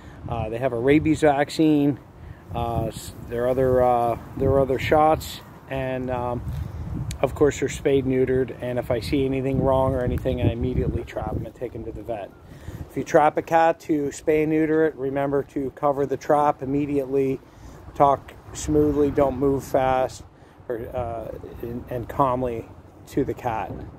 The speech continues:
This way, they're not excited. And, uh, when they're, when you pick 'em up,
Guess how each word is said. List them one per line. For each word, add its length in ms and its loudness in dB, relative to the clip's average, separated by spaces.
This 160 -4
way, 100 -2
they're 140 0
not 220 -4
excited. 580 -6
And, 400 -4
uh, 260 -2
when 200 -2
they're, 200 -2
when 220 -8
you 80 -4
pick 240 0
'em 120 4
up, 280 2